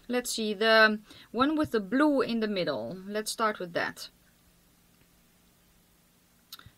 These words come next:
Uh, Meet Girls, Night and Romantic Getaway. That's the names of those two palettes. And then the other two ones, which are the warmer, well, basically the orangey one and the one with the bluey purpley thingamajiggy,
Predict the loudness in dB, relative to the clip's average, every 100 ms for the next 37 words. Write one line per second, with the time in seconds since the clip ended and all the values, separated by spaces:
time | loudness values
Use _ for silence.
0 | _ _ _ _ _ _ _ _ _ _
1 | -4 -2 0 -2 -2 -2 0 0 0 -4
2 | -8 -8 -12 -18 _ _ _ _ _ -8
3 | -2 0 -2 -4 -4 -2 -2 -2 -4 -8
4 | -4 0 0 0 -4 -8 -10 -6 -6 -6
5 | -10 -6 -6 -2 -2 -2 -6 -8 -8 -8
6 | -6 -4 -4 -8 -16 -12 -10 -10 -6 -4
7 | -2 -4 -6 -8 -10 -12 -16 -10 -2 0
8 | 2 0 0 0 0 -2 0 2 2 0
9 | -2 -2 -2 -4 -2 2 2 4 4 4
10 | 2 -2 0 -2 -2 -4 -4 -4 -4 -2
11 | -2 -4 -4 -4 -4 -4 -4 -6 -8 -10
12 | -4 -2 -2 -2 -4 -4 -8 -6 0 2
13 | 2 2 0